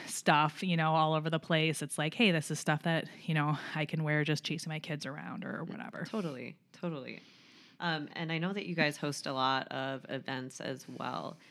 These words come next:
Speaker 2: Um, can you talk a little bit about what you kind of provide to the community in that way?
Speaker 1: Yeah, so one of the, um, one of our core values is community first, and, um, another one of our values is giving back, um, or
Speaker 2: Mm.
Speaker 1: generosity.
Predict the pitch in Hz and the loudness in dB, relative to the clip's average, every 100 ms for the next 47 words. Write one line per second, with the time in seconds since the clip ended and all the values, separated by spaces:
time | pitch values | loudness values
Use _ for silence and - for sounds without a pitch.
0 | - 151 135 143 160 156 139 - 147 135 | -2 2 2 0 -2 0 -2 -2 -2 0
1 | 135 135 147 135 131 131 135 - 131 127 | 0 0 0 0 0 -4 -4 -6 -8 -6
2 | - 127 123 127 131 127 - 123 123 135 | -2 0 0 0 -6 -8 -10 -8 -8 -6
3 | 135 135 131 - - 180 180 - - - | -6 -6 -6 -4 -4 -4 -8 -20 -20 -20
4 | - - _ 254 269 208 - 233 226 202 | -20 -20 _ 4 8 8 8 10 10 10
5 | 196 226 254 269 226 220 214 196 196 190 | 8 10 12 12 10 10 10 10 10 8
6 | 185 180 202 214 202 - 185 175 170 175 | 8 8 8 8 6 6 6 8 8 8
7 | 170 170 165 - 170 165 165 160 165 160 | 6 4 0 0 2 2 2 0 4 6
8 | 160 - - 185 170 170 165 160 165 160 | 4 2 2 6 10 10 10 6 2 4
9 | 160 160 165 160 170 165 160 165 165 165 | 2 0 -2 2 4 6 6 6 4 4
10 | 160 160 156 156 160 160 160 156 147 170 | 4 4 4 4 4 4 2 0 -2 -2
11 | 160 156 151 - 165 156 156 156 156 156 | 0 0 -2 -2 -2 -2 -2 0 0 -2
12 | - 170 160 180 175 156 156 151 147 147 | -6 -4 2 4 4 2 0 0 0 0
13 | 160 151 | 0 -2